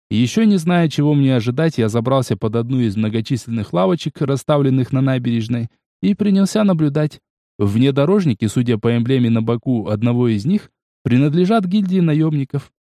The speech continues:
Только вас мне сейчас не хватало. Медом вам тут, что ли, намазано? Какого хрена вы тут забыли? В ответ на мой невысказанный вопрос откуда-то со стороны торгового центра донесся отдаленный грохот взрыва.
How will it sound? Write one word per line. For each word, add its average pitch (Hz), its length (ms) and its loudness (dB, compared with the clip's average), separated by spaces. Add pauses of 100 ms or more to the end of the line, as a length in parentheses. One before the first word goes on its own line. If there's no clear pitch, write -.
Только 139 320 2
вас 196 240 0
мне 113 80 2
сейчас 113 340 -2
не 107 100 2
хватало. 104 520 -2 (320)
Медом 175 420 2
вам 180 160 2
тут, 170 180 -2
что - 220 -4
ли, 160 80 0
намазано? 143 600 0 (260)
Какого 214 380 0
хрена 220 340 2
вы 190 80 2
тут 175 160 0
забыли? 160 500 -2 (400)
В 98 160 -2
ответ 147 380 0
на 110 100 0
мой 127 220 2
невысказанный 117 640 0
вопрос 113 420 -2
откуда-то 175 560 -4
со 165 140 -2
стороны 160 400 0
торгового 156 540 -2
центра 170 380 -2
донесся 147 500 0
отдаленный 156 420 0
грохот 135 320 -2
взрыва. 131 420 -4